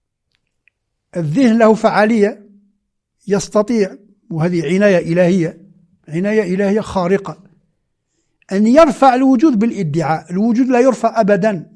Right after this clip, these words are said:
لأن حين التحقق، حين التحقق، من درس الفلسفة يفهم هذه المسألة. الوجود حين التحقق رفعه لا، لا معنى له، لكن بالادعاء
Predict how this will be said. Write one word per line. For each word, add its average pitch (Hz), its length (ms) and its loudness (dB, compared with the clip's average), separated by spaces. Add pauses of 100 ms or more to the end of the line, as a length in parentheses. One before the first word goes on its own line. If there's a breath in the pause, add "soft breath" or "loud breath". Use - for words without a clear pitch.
(120)
لأن 185 340 -6
حين 311 340 0
التحقق، 247 880 0 (880)
حين 240 240 -2
التحقق، - 840 -8 (340)
من 170 220 -6
درس 190 320 0
الفلسفة 220 540 -2
يفهم 208 320 -2
هذه 185 500 -2
المسألة. 156 560 -10 (380 soft breath)
الوجود 240 640 0
حين 302 200 -2
التحقق 220 800 -4 (720)
رفعه 269 500 2
لا، 285 180 6
لا 240 320 0
معنى 254 520 0 (600)
له، 175 560 -2 (1200)
لكن 254 380 0
بالادعاء 233 1080 0